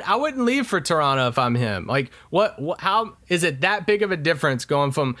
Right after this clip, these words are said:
to give up that much money and everything to go to, to Toronto to join?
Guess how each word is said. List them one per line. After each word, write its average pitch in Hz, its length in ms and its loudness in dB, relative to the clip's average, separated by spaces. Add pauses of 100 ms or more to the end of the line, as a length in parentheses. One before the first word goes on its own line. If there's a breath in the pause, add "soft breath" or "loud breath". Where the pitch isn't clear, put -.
(140 loud breath)
to 170 100 2
give 160 280 0
up 160 180 0
that 165 200 2
much 180 240 -2
money 156 320 2
and 139 80 2
everything 135 520 0
to 135 120 0
go 143 300 0
to, 139 160 -4
to 131 120 0
Toronto 131 440 2
to 120 160 -2
join? 127 460 0